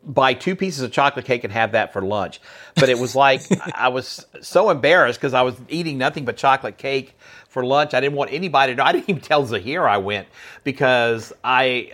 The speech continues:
Speaker 1: was eating chocolate cake for lunch. But the one thing I came away from is, boy, I tell you what, if you want a filling lunch, Zahir's chocolate cake is the way to go. It's,
Speaker 2: Yeah, I think
Speaker 1: it's delicious.
Speaker 2: I think last time, I think we sent a chocolate cake home with, uh,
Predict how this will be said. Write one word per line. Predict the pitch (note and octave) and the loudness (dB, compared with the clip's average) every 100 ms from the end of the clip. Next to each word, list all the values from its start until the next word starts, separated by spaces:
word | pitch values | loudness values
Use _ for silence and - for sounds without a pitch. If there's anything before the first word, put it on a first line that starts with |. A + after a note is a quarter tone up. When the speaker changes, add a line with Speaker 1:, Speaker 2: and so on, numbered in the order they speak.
| - | -14
Speaker 1:
was | F#2+ B2+ C#3+ C#3 B2+ G#2+ - _ _ | -12 -2 2 2 -2 -8 -20 _ _
eating | C2+ A#2 C3 C#3+ | -14 -8 -8 -4
chocolate | C#3 D3 D3 D3+ | 2 4 4 0
cake | D3 D3+ D3 | 0 0 2
for | D#3+ | 2
lunch. | D3 G3 A#2+ - - - - - | 4 2 -2 -8 -20 -18 -16 -2
But | C3+ | 2
the | C3 | 4
one | C3+ F3+ | 4 2
thing | F#3 E3 | 2 2
I | C#3+ | 2
came | D3+ D3 | 2 2
away | B2+ C#3+ C4 | 4 2 2
from | - A#2 A#2 | 2 2 2
is, | G#2 | -2
boy, | C#3 A3+ | 0 4
I | C3+ | 4
tell | - E3 | 2 0
you | A2 | 0
what, | C#3+ B2 | 0 0
if | G#2+ | -2
you | A3 | -6
want | C4+ | -4
a | B2 | -4
filling | - D3 A2+ | -4 -4 -2
lunch, | A#2+ D3 G2+ - - - _ G#2 | 2 2 0 -6 -16 -20 _ -2
Zahir's | B2+ F#3 G3 | 2 4 2
chocolate | - D3 C3 G2 | 4 4 2 0
cake | A#2 G#2 | 0 0
is | F#2 | -4
the | F#2 F#2+ | -12 -10
way | F#2+ G2+ | -4 -4
to | F2+ | -4
go. | E2+ D2 D2 _ _ | -8 -8 -14 _ _
It's, | A#2 | 0
Speaker 2:
Yeah, | B2+ | 2
I | |
think | B2+ A3 | 4 2
Speaker 1:
it's | C4 - - _ _ _ _ _ _ _ - | 0 -6 -20 _ _ _ _ _ _ _ -4
delicious. | A2 G#2+ G#2 - - - | -2 -2 -4 -8 -16 -4
Speaker 2:
I | |
think | G3 G3+ | -2 2
last | C3+ - | 2 4
time, | C#3 | 2
I | B2 | 2
think | F3 | 0
we | D3+ | 0
sent | C#3 G#2+ | 0 -2
a | |
chocolate | - A#2+ A2 F#2+ | 0 0 0 -4
cake | B2+ G#2+ | -4 -2
home | - G#2+ | -2 -2
with, | G#2 - | -2 -2
uh, | G2+ F#2 | -2 -2